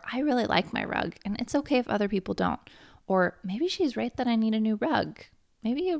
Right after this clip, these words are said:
new rug would look better in here. And I'm gonna, maybe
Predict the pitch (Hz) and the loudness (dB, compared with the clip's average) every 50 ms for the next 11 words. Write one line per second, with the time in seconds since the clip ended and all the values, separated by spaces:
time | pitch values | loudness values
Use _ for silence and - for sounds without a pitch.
0 | 269 - - 226 247 269 254 262 262 254 233 233 - 262 302 403 - 226 208 - | -4 -6 -2 0 0 2 4 4 4 4 4 2 2 2 4 6 6 6 6 6
1 | - 160 156 - 160 - - 170 190 - - - - - 254 277 302 294 277 269 | 2 2 2 2 2 -2 -2 -4 -4 -4 -6 -6 -4 -2 -2 0 2 2 2 2
2 | 254 247 247 - _ _ - 247 254 247 254 262 | 2 2 0 -4 _ _ 0 0 2 2 2 0